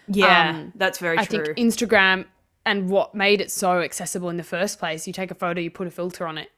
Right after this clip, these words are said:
Speaker 2: and you upload it.
Speaker 1: Yeah.
Speaker 2: Like, that was the whole appeal. You're sharing with your friends or
Speaker 1: Mm-hmm.
Speaker 2: whatever.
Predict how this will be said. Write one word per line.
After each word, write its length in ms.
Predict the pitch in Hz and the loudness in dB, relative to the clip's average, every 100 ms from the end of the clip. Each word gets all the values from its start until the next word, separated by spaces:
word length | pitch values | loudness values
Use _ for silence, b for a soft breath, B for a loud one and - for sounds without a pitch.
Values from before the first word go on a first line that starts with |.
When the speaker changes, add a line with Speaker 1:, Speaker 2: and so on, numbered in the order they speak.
| _ _ | _ _
Speaker 2:
and 160 | 180 165 | -8 -6
you 60 | |
upload 320 | 165 170 - 185 | -8 -8 -8 0
it. 60 | |
Speaker 1:
Yeah. 180 | 196 175 | 4 6
Speaker 2:
Like, 100 | - | 6
that 200 | 202 - | 2 2
was 180 | 208 180 | 0 2
the 80 | 185 | 0
whole 360 | - 185 180 170 | 4 6 6 4
appeal. 420 | - 185 160 151 | 4 4 0 -2
You're 100 | - | -8
sharing 400 | - 226 226 214 | -6 -2 0 0
with 120 | 196 | -2
your 60 | 208 | 0
friends 360 | 233 226 214 196 | 4 4 4 2
or 20 | |
Speaker 1:
Mm-hmm. 40 | |
Speaker 2:
whatever. 400 | 165 156 - - | 0 -2 -2 -8